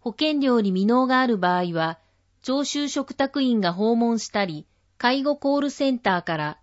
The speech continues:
納付案内を行ったりしています。未納保険料が多額になる前にお早めにご相談ください。新型コロナウイルス感染症の影響による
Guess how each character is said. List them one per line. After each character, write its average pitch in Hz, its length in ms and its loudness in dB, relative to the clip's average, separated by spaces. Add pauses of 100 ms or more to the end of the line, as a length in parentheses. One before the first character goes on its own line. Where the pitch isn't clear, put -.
納 247 220 2
付 285 140 -2
案 277 200 0
内 220 240 2
を 175 120 2
行 214 120 -2
っ 220 260 0
た 220 100 0
り 190 120 -2
し - 100 -10
て - 80 -8
い 156 160 -4
ま 147 160 -6
す。 - 240 -20 (640)
未 214 160 2
納 269 180 4
保 285 120 0
険 294 280 0
料 233 240 4
が 190 140 2
多 190 100 -4
額 233 260 0
に 262 140 2
な 262 100 2
る 240 140 2
前 196 240 2
に 151 260 -6 (200)
お 185 40 -6
早 247 280 0
め 269 120 2
に 254 120 2
ご 233 120 2
相 240 240 0
談 220 220 2
く 214 100 -6
だ 190 140 0
さ 175 220 -8
い。 139 120 -12 (1300)
新 277 320 -4
型 285 240 0
コ 277 140 0
ロ 285 100 4
ナ 285 160 0
ウ 285 80 0
イ 285 60 -2
ル 254 100 0
ス - 160 -16
感 233 240 0
染 247 240 0
症 233 260 0
の 233 80 2
影 226 220 2
響 220 260 2
に 208 140 2
よ 196 160 2
る 190 200 -4